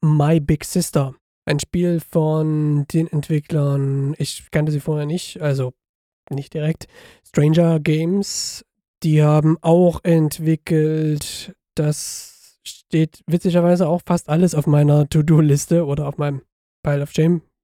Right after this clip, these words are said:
je nachdem, wie man möchte. Red Bow, Just Ignore Them und irgendein anderes noch. Kann ich mich jetzt gerade noch nicht erinnern. My Big Sister,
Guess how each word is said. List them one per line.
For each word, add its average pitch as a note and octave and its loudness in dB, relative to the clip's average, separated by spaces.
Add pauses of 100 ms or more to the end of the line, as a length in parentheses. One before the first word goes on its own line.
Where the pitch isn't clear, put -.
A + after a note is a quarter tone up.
je F3+ -8
nachdem, D3 -4
wie D3 4
man C#3+ 4
möchte. D3 4 (920)
Red D#3+ 2
Bow, F3+ 4
Just F#3+ 0
Ignore E3 2
Them E3+ 2 (100)
und D#3 0 (880)
irgendein E3+ 2
anderes C#3+ 0
noch. C#3+ -4 (480)
Kann C#3 -4
ich C3+ -10
mich C#3 -6
jetzt - -12
gerade C#3+ -4
noch C#3 -4
nicht C#3+ -4
erinnern. D3 -2 (640)
My D#3+ 2
Big G#3 2
Sister, D#3 0